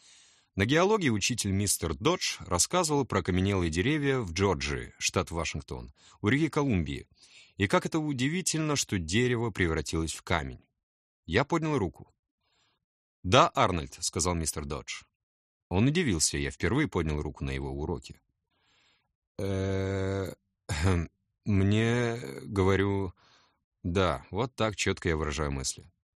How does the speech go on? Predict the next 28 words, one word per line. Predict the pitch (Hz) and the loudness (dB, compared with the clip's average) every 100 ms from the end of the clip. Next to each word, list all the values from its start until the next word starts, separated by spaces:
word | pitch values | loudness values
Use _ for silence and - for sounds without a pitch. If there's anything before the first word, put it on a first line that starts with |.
| _ _ _ _ _ _ - | _ _ _ _ _ _ 4
«Ну | 160 131 | 6 8
и», — | 98 98 | 6 2
поторопил | 127 127 123 139 123 | 0 0 0 0 0
меня | 120 117 | 0 0
Додж. | 117 110 - - - _ _ _ - - - - | -2 0 -2 -2 -14 _ _ _ -20 -20 -20 -18
«Ну | - 127 156 160 | 0 2 4 4
это... | 156 156 - 98 82 78 76 | 2 2 2 2 4 0 -2
окаменелые | - 110 135 151 147 | 0 2 4 4 2
деревья... | 123 131 143 135 127 123 | 2 2 2 0 0 0
не | 110 104 92 92 107 120 | -2 -4 -4 -2 0 2
деревья». | 127 139 135 85 73 - - _ _ _ _ _ _ _ _ | 2 2 4 2 0 -8 -14 _ _ _ _ _ _ _ _
Одноклассники | 82 78 78 107 139 143 135 | -4 -2 0 0 0 0 0
уставились | 127 - 98 73 - | 0 0 -2 -2 -4
на | |
меня. | 76 - 67 - - - - _ | -2 -4 -6 -12 -20 -20 -20 _
Они | 82 120 | 2 6
не | 165 | 6
могли | 165 151 | 4 2
поверить, | 165 131 123 156 | 2 4 2 0
что | - - | -2 0
я | 107 101 | 2 4
спорю | - - 98 110 | 2 0 -2 -2
с | 98 - | -4 -4
учителем. | 110 131 120 67 65 104 _ _ _ _ _ _ _ _ _ _ | -4 -4 -6 -6 -10 -14 _ _ _ _ _ _ _ _ _ _
«Если | 82 85 85 - | -4 0 2 0
это | 98 110 | 0 0
не | 127 | 0
деревья, | 143 143 80 67 | -2 -2 -2 -4